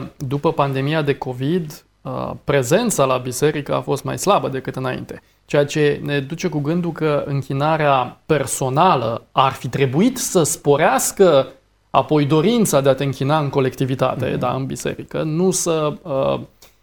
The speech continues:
Speaker 1: uh, sporească, știu eu, uh, lipsa prezenței la biserică. Și înainte de a, de a-i da cuvântul și lui Daniel, uh, Lifeway Research este un studiu realizat în două mii douăzeci și unu. Patruzeci la sută dintre participanți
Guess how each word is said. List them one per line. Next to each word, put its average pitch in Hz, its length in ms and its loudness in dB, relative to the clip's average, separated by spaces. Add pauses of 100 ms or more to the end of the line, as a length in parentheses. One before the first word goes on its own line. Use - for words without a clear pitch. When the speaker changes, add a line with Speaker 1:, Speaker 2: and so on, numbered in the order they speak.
(220)
Speaker 1:
uh, 135 200 0
sporească, 143 680 0
știu 143 260 -6
eu, 139 380 2
uh, 135 360 -2 (260)
lipsa 147 720 2
prezenței 127 760 -2
la 127 360 -2
biserică. 135 480 -4
Și 143 120 -4
înainte 190 320 2
de 160 120 2
a, 143 200 4 (120)
de 139 80 -2
a-i 135 80 2
da 151 120 2
cuvântul 143 580 -2
și 147 380 -2 (120)
lui 139 200 -2
Daniel, 131 400 0 (580)
uh, 135 500 6
Lifeway 196 480 4 (120)
Research 156 540 2
este 151 220 -4
un 151 100 0
studiu 147 480 0
realizat 143 400 2
în 139 100 -2
două 143 140 4
mii 139 120 -4
douăzeci 135 360 0
și 151 120 -8
unu. 165 340 0 (320)
Patruzeci 208 420 2
la 196 120 2
sută 190 140 -2
dintre 160 280 0
participanți 156 880 0